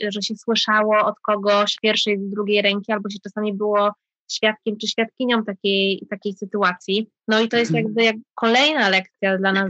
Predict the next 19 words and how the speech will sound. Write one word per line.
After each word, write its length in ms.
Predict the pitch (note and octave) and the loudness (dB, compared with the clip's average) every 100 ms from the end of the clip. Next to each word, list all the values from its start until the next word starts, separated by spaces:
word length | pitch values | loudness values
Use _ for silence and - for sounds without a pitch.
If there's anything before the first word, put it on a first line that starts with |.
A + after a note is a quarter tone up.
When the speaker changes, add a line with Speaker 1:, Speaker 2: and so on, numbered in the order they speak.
| F#3+ | -4
Speaker 1:
do 80 | |
odrobienia, 680 | - F#3+ G3 F#3+ G3 F#3+ G3+ | -6 -4 -4 0 0 2 0
żeby 200 | G#3 G3 | -2 -6
uczyć 320 | - G#3 G3+ - | -8 -10 -8 -6
się 380 | G3+ G3 G#3 G3+ - | 0 2 2 0 -6
siebie 540 | - A3 G3+ G#3 A#3 - | -4 -2 2 2 2 0
i 460 | G3 G3 G3 G3 G3 | -4 -2 -2 -2 -2
innych 320 | A3 A3 G#3 G#3 | 0 0 0 -2
nawzajem 460 | G3 G3 G3+ G#3+ | -4 0 0 0
właśnie 300 | G3+ G3 G#3+ | -2 -2 -2
reagowania 680 | G3+ - G3+ G3+ G3+ G3 G3+ | 0 -2 -2 0 0 0 -2
i 100 | G3+ | -4
tego, 260 | G3+ G3+ | -8 -6
żeby 200 | G3+ G3 | -6 -6
nie 120 | G3+ G3+ | -6 -6
pozostawać 580 | G3+ G3 - G3+ G#3 | -8 -10 -8 -6 -4
biernym, 400 | G#3 A#3 G#3 F#3 | 0 0 0 -2
no 80 | F#3+ F#3 | -2 0
bo 180 | G3 | 0